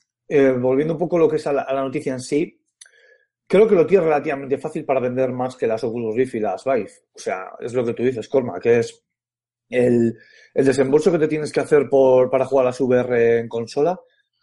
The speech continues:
a pesar de todo, a pesar de comprar consola y demás, sigue siendo relativamente barato en comparación,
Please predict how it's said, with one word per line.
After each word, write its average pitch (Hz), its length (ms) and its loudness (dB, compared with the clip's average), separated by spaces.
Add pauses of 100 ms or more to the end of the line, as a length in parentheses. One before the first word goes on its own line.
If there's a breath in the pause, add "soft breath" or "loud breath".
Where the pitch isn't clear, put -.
a 131 100 -4
pesar 139 240 0
de 139 80 4
todo, 156 340 4
a 123 80 0
pesar 139 220 -2
de 147 80 4
comprar 135 340 2
consola 131 540 0
y 127 40 0
demás, 131 400 -4 (240)
sigue 151 320 0
siendo 147 1120 2
relativamente 147 580 -2
barato 135 300 0
en 143 60 -8
comparación, 117 680 -6